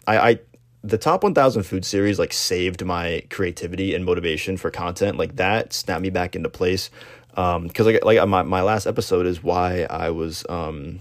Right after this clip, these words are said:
why I'm not as motivated to make recovery content anymore. And mainly because I was so burnt out from making that content. Eh, um, so that's what I was doing every day for three years. So that series, like, saved my creativity. Like, now,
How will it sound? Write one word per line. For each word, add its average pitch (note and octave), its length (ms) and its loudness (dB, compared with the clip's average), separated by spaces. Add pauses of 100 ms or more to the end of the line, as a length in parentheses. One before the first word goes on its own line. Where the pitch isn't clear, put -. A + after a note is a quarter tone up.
why F#2 200 2
I'm F2+ 60 0
not F#2 160 2
as F2+ 100 2
motivated F2+ 320 2
to F#2 60 -6
make F2+ 120 -2
recovery G2 380 0
content A#2+ 260 0
anymore. C#3+ 380 2 (500)
And A2 260 4
mainly E3+ 240 4
because C3 160 0
I C3+ 40 4
was A#2+ 100 0
so C#3 140 4
burnt A2 300 2
out G2 280 0
from F#2 180 -2
making F#2+ 280 -2
that E2+ 140 -4
content. G2+ 560 -2
Eh, - 80 -6 (120)
um, F#2 460 -8 (640)
so G#2+ 160 4
that's A2 160 4
what A#2+ 60 6
I G2+ 40 10
was G2+ 60 4
doing A#2+ 160 4
every G2 140 4
day A2 80 8
for G2 100 -2
three F#2+ 220 -2
years. G2+ 260 2
So - 160 0
that B2 200 2
series, G#2 420 0
like, - 140 -2
saved F#2+ 440 -2
my G2 140 0
creativity. F#2+ 560 -2
Like, F2+ 140 0
now, C3 380 2